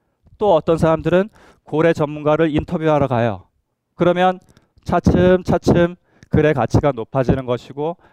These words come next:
작가로서의 자질을 갖추게 되는 겁니다. 어떤 사람은 고래잡이에 관한 글을 잘 쓰기 위해서 직접 고래잡이를 하러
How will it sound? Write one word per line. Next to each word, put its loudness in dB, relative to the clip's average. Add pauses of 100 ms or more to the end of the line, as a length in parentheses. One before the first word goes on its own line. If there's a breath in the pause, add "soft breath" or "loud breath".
(100)
작가로서의 -4
자질을 -2
갖추게 -10
되는 -10
겁니다. -18 (720)
어떤 -6
사람은 -2 (880)
고래잡이에 0
관한 0
글을 -2
잘 -2
쓰기 -4
위해서 -6 (880)
직접 -2 (300)
고래잡이를 -6
하러 -10